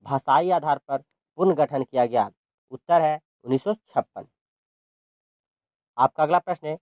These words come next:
मध्य प्रदेश का गठन कब किया गया?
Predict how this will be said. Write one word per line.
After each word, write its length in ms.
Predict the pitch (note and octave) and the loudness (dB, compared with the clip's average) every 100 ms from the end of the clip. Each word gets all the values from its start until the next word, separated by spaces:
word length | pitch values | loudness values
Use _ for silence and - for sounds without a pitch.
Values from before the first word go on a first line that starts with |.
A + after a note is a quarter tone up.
| _ _ | _ _
मध्य 280 | B2 D3+ F3+ - | 0 2 2 -4
प्रदेश 280 | E3+ F3 | -2 0
का 140 | - E3 | 0 0
गठन 360 | D#3 - D3+ D#3 _ _ _ - | 0 0 -4 -6 _ _ _ -2
कब 140 | D3+ | -2
किया 220 | - B2+ | 0 -2
गया? 200 | A2+ G#2 | 0 -6